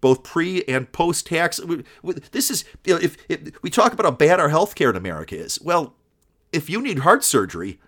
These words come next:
this is where you wanna be. Uh, if you have cancer, this is where you wanna be. Yeah, you might get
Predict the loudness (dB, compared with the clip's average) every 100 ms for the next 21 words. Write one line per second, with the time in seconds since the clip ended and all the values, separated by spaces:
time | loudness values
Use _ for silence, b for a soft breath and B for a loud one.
0 | _ -16 0 2 2 -2 -2 0 0 -2
1 | 0 0 0 -6 b b b b b b
2 | 0 2 2 -2 4 4 4 -4 -6 -4
3 | -4 -6 _ _ _ _ _ 4 4 4
4 | 0 0 0 0 0 0 0 -2 -8 _
5 | _ _ _ _ -4 -2 -4 -4 -6 -8